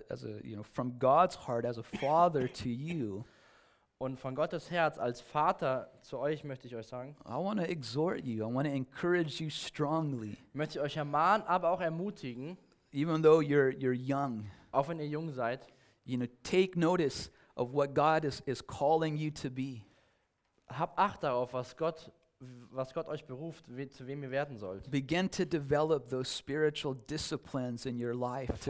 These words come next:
Speaker 1: today.
Speaker 2: fangt an, heute geistliche Disziplinen in eurem Leben zu entwickeln.
Speaker 1: Right? Because God wants you to succeed.
Speaker 2: Denn Gott möchte, dass ihr erfolgreich seid.
Speaker 1: And when you do that, he will get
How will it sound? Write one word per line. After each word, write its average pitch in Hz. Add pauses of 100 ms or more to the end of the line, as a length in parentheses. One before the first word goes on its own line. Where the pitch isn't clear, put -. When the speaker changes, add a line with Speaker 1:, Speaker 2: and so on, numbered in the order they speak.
Speaker 1:
today. 131
Speaker 2:
fangt 160
an, 160
heute 190 (120)
geistliche 139
Disziplinen 143
in 113
eurem 117
Leben 117
zu 113
entwickeln. 107 (180)
Speaker 1:
Right? 131
Because 131 (180)
God 143 (640)
wants 131 (440)
you 123
to 123
succeed. 120 (120)
Speaker 2:
Denn 117
Gott 151
möchte, 170
dass 113
ihr 135
erfolgreich 113
seid. 87 (400)
Speaker 1:
And 131 (100)
when 127
you 127
do 131
that, 107 (100)
he 139
will 127
get 113